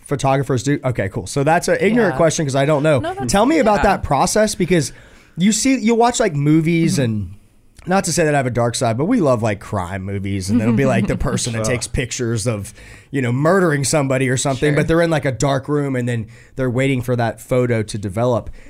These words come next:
Speaker 2: Yeah.
Speaker 1: That has to be such a fascinating moment for a photographer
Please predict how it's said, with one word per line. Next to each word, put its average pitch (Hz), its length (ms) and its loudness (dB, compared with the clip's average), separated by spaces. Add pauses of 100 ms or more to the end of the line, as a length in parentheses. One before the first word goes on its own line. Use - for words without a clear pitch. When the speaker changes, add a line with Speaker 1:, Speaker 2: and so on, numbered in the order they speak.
Speaker 2:
Yeah. 143 100 -10
Speaker 1:
That 185 140 2
has 226 280 0
to 240 100 0
be 160 520 2 (420)
such - 340 -2
a 147 60 2
fascinating 127 960 -2
moment 123 540 0
for 117 180 -2
a 104 40 0
photographer 117 840 -2